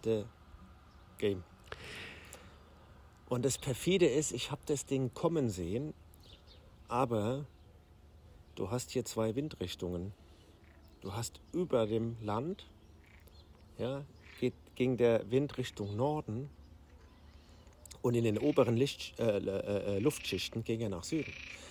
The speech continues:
Deswegen habe ich die ganze Zeit gedacht, als ich das gesehen habe, das zieht ja sowieso vorbei.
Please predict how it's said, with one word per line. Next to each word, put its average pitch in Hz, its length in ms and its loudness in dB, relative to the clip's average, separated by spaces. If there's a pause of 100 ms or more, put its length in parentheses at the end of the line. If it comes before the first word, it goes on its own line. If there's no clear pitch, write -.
(200)
Deswegen 113 320 0
habe 117 100 0
ich - 80 -4
die 120 80 -2
ganze 104 300 0
Zeit - 240 -2
gedacht, 117 360 -2
als 104 120 -2
ich 104 120 -6
das 95 140 -8
gesehen 131 340 2
habe, 117 100 -2 (720)
das - 200 -4
zieht - 260 0
ja 110 100 8
sowieso 113 380 2
vorbei. 92 520 0